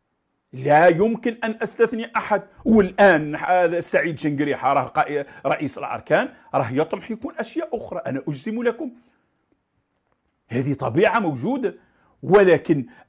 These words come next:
أنه تخ-، يختزل الأمر هذا ويحاول تصويره على أنه انقلاب، معناها الشارع الجزائري أيضًا انقلاب.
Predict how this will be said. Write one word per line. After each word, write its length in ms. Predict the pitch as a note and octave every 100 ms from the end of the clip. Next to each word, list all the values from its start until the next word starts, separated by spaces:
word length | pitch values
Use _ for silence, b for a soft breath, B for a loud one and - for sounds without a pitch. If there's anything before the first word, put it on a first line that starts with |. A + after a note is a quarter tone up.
| G#3
أنه 440 | G#3+ F3+ G3+ G3+ b b _ -
تخ-، 220 | G#3 -
يختزل 520 | F#3+ - F3+ D3+ D#3
الأمر 360 | D3 G3 G#3 D3
هذا 340 | D3+ E3 C3+
ويحاول 600 | C3 C3+ - G#3+ A#3 F3
تصويره 560 | - - - G#3 E3 B2+
على 180 | C3+ C#3
أنه 340 | - D#3 D3
انقلاب، 540 | D3 - C3 F#3 G#3+ B B -
معناها 600 | F3 D3 A#2+ C#3 G3+ D#3
الشارع 420 | D#3 - G#3+ D3
الجزائري 560 | C#3 C3+ C3+ E3 C#3 B2+ G#3+
أيضًا 260 | F#3+ C#3 G#2+
انقلاب. 300 | - D#2+